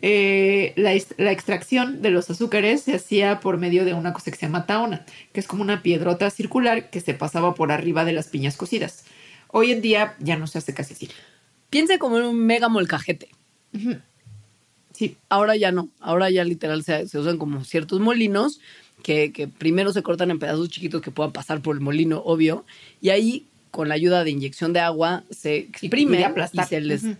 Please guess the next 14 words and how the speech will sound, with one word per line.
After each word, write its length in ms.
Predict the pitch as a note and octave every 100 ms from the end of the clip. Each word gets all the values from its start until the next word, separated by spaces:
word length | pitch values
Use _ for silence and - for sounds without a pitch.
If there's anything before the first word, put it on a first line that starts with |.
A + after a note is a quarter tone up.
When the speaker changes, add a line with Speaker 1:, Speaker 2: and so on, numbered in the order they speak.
| _
Speaker 2:
sí, 280 | - E3+ D#3
se 100 | D3
les 120 | D3
aplasta 360 | C#3+ E3+ F3 A3
y 40 |
se 60 | G3+
exprimen 400 | D3+ F3 F3+ E3
para 200 | D3+ C#3+
que 60 |
salga 320 | - D3 D#3 -
la 200 | D3 C3+
miel 380 | D#3+ G3 G3 F#3+
de 60 |
agave. 400 | E3+ D#3+ E3+ C3+